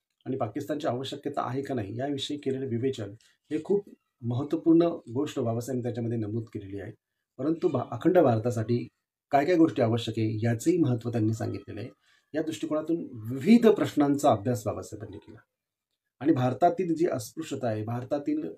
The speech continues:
जो वर्णव्यवस्था जी आहे त्या वर्णव्यवस्थेला समूळ नष्ट करण्यासाठी बाबासाहेबांनी भारतीय संविधानामध्ये ज्या ज्या कलमांची निर्मिती केली की ती कलमं भारतीय नागरिक म्हणून कोणती कोणती,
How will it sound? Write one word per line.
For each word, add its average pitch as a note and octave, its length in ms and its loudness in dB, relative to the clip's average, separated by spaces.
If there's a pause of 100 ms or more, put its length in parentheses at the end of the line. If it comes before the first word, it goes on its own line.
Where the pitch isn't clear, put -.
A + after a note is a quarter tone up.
जो C3 120 -2
वर्णव्यवस्था B2+ 760 -2
जी A2+ 140 -2
आहे G#2 120 -4
त्या C3 140 -8
वर्णव्यवस्थेला A#2+ 840 -6
समूळ D#3 420 -2
नष्ट C3+ 200 -4
करण्यासाठी A2+ 500 -6
बाबासाहेबांनी A#2+ 540 -6
भारतीय A2 420 -12
संविधानामध्ये A2+ 760 -4 (520)
ज्या C#3 120 4
ज्या F3+ 140 4
कलमांची D3+ 480 4
निर्मिती A#2 280 2
केली G#2 300 -6
की F#3 380 0 (360)
ती - 60 -4
कलमं C#3 300 2
भारतीय A2 360 0
नागरिक C3+ 440 4
म्हणून A2 340 -4 (280)
कोणती D3 240 -4
कोणती, E3+ 320 -2